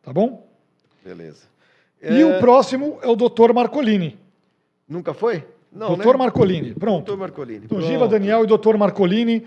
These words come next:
Speaker 1: mandem e-mail ali para o Flávio Gomes.
Speaker 2: Presta atenção, vou dar a lista, hein, dos dez. A lista dos dez de hoje.
Speaker 1: Os dez eleitos.
Speaker 2: Dez eleitos. Matheus Barros, Gustavo Vasconcelos, Daniel Melos, Lucas Martins, Thiago Mio,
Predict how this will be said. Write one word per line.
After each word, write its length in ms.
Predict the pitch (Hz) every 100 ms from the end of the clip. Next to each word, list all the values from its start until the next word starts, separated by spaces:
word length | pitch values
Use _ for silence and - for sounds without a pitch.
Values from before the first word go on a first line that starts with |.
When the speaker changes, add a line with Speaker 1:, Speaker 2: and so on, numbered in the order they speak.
| - _ -
Speaker 1:
mandem 340 | 180 214 202
e-mail 260 | 180 196 196
ali 160 | 180
para 300 | 185 185 185
o 140 | 180 151
Flávio 320 | 185 190 165
Gomes. 500 | 135 104 - - _ _
Speaker 2:
Presta 300 | 156 214 208
atenção, 380 | 202 180 - 202
vou 120 | 185
dar 100 | 185
a 40 | 208
lista, 360 | 180 196 - 190
hein, 80 |
dos 200 | 175 170
dez. 580 | 117 165 135 - - - _
A 100 | 127
lista 300 | 143 175 175
dos 180 | 160 131
dez 260 | 165 170
de 80 | 120
hoje. 300 | 110 95 - _
Speaker 1:
Os 60 |
dez 180 | 123 165
eleitos. 720 | 175 170 180 - 117 - -
Speaker 2:
Dez 220 | - 135 127
eleitos. 540 | 110 85 - - -
Matheus 460 | - 160 - 226 185
Barros, 560 | 151 175 170 175 - - _ _
Gustavo 540 | 131 147 - 196 185 160
Vasconcelos, 840 | 160 - 117 - 143 151 127 - _
Daniel 500 | 113 180 165 170 185
Melos, 800 | 139 151 175 180 185 - - - _ _ _ -
Lucas 320 | 196 226 165
Martins, 680 | 165 127 - 185 180 - _ _ _
Thiago 480 | - 180 220 190 196 -
Mio, 560 | 165 214 220 214 196